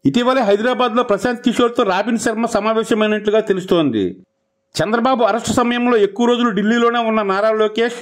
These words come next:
ఆ సమయంలో కూడా ప్రశాంత్ కిషోర్ను కలిసినట్లుగా సమాచారం. అప్పటి నుంచే రాష్ట్రంలో ప్రశాంత్ కిషోర్ టీం, రాబిన్ శర్మ టీం కలిసి పనిచేస్తున్నట్లుగా వార్తలు వస్తున్నాయి. మారిన రాజకీయ పరిస్థితుల నేపథ్యంలో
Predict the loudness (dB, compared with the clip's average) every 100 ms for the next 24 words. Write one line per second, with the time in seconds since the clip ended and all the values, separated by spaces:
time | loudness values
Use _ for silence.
0 | -16 _ _ -4 -2 0 0 2 0 2
1 | 0 0 -2 0 -2 0 0 2 2 0
2 | 0 0 0 0 0 0 0 0 2 0
3 | 0 -4 -8 -16 _ _ _ _ _ -4
4 | -2 0 0 0 -2 0 -2 0 2 2
5 | 0 -2 -2 -2 -2 0 0 0 -4 -4
6 | -8 _ _ -6 -2 0 -2 -2 -2 -2
7 | -2 -2 0 -2 0 0 0 0 -2 2
8 | 0 2 2 2 2 0 0 2 0 0
9 | 2 2 -2 -4 -8 -14 _ _ _ _
10 | _ _ -2 0 0 0 0 0 0 -2
11 | 0 -2 0 0 2 0 0 -2 0 2
12 | 2 0 -6